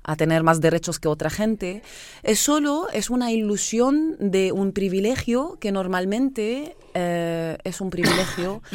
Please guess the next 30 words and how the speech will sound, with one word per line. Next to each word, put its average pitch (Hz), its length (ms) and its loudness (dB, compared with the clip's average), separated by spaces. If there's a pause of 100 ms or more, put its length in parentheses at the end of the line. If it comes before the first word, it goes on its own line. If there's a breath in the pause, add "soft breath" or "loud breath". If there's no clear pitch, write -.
<coughs> - 200 -14
más 170 200 -2
occidental, 143 760 0
eh, 147 100 -2
más 165 240 0
individual, 139 680 -2
m-, 151 220 -4
más 190 480 -4
individual. 151 760 0 (480 loud breath)
Y 180 180 0
estamos 202 420 0
hablando 208 340 2
aquí 196 560 -2
del 175 160 2
individual, 185 920 -2
em, 175 420 -2
que 165 180 -8
es 160 80 -8
también, 156 760 -6 (800)
también 143 320 0
cómo 151 280 -4
se 151 140 -8
refleja 147 400 -6
al, 127 180 -4
al 143 140 -2
colectivo, 131 640 -2 (360 loud breath)
a 156 140 2
este 175 260 -2
colectivo 185 640 -2 (340 loud breath)
que 175 460 0